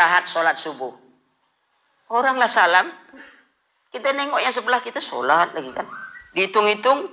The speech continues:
sudah sepuluh rakaat. Baru dia salam. Lalu kita ngomong,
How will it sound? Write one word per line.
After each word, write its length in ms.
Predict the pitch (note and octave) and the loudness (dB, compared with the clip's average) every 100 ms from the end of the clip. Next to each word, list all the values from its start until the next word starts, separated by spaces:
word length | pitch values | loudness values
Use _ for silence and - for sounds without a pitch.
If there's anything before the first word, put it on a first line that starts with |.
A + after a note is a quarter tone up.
| - - | -16 -16
sudah 320 | - F3+ E3+ | -10 0 2
sepuluh 480 | E3+ - D#3+ D#3 D#3 | 4 2 2 0 4
rakaat. 480 | D3 D3 F#3 B3+ - - - - _ _ _ _ _ _ _ - | 4 4 2 2 -2 -8 -20 -20 _ _ _ _ _ _ _ -2
Baru 160 | F#3 A3 | 0 2
dia 160 | G#3 | 0
salam. 320 | F#3+ E3+ C#3+ - - - C4 _ _ _ - | 2 2 2 -2 -18 -20 -20 _ _ _ -8
Lalu 200 | - B3+ | -6 -4
kita 160 | B3+ A3+ | -2 0
ngomong, 320 | A#3+ A3+ | 2 2